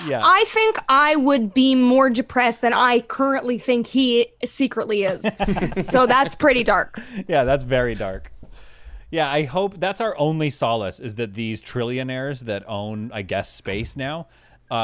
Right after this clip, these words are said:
Speaker 1: are, are deeply sad. 'Cause if we find out they're not sad, then I don't know. Then I think that, like, what's left for us?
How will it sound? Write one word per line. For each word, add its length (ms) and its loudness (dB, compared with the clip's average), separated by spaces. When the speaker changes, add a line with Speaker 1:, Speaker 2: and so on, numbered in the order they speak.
Speaker 1:
are, 480 -6
are 160 -6
deeply 460 -10
sad. 480 -10
'Cause 160 -6
if 140 -4
we 120 -4
find 220 -6
out 120 -6
they're 120 -4
not 280 -6
sad, 420 -10
then 420 -10
I 120 -12
don't 120 -10
know. 200 -8
Then 160 -10
I 80 -10
think 280 -14
that, 180 -12
like, 140 -12
what's 220 -8
left 200 -10
for 160 -12
us? 340 -14